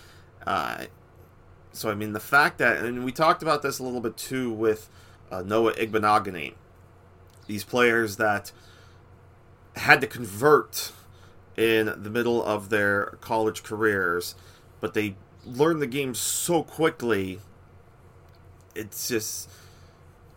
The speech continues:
you know, 'cause it's, it's never easy, especially in college, when you have to, when you have to switch positions. And, but, I mean, on the flip side, I guess, of that too,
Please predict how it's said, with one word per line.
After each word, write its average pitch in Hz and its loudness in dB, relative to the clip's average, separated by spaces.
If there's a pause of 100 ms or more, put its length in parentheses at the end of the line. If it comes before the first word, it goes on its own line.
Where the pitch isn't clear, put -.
(160)
you 123 -4
know, 110 2
'cause 127 -4
it's, 139 -6
it's 165 -2
never 185 4
easy, 131 -2
especially 143 -2
in 113 -4
college, 104 2
when 98 -8
you 98 -4
have 107 0
to, 92 -4 (600)
when 101 -8
you 101 0
have 101 0
to 104 -8
switch - -4
positions. 90 -6
And, 90 -10 (400)
but, 127 4 (1500)
I 123 -4
mean, 139 -2
on 135 2
the 127 -4
flip 180 0
side, 147 6
I 123 4
guess, 117 0
of 95 -6
that 107 2
too, 107 -4